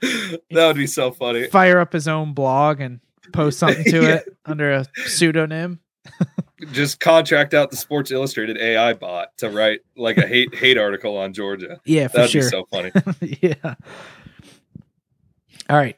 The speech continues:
Speaker 2: Um, let's, let's get into the games. Conference championships. We're gonna pick all ten. Uh, we get the pleasure of two games on Friday. I didn't realize that. Um, so it actually kicks off with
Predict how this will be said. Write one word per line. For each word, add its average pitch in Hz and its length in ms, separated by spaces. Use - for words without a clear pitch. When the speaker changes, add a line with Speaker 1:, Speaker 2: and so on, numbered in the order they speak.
Speaker 2:
Um, 139 460
let's, 143 180
let's - 100
get 156 140
into 156 140
the 143 80
games. 180 520
Conference 170 440
championships. 196 640
We're 175 60
gonna 165 160
pick 170 240
all 170 180
ten. 220 460
Uh, 139 220
we 160 120
get 175 300
the 156 120
pleasure 170 440
of 143 320
two 240 200
games 156 340
on 127 160
Friday. 107 460
I 110 100
didn't 147 160
realize 123 380
that. 92 300
Um, 107 500
so 143 300
it 143 60
actually 180 340
kicks - 300
off 143 320
with 131 420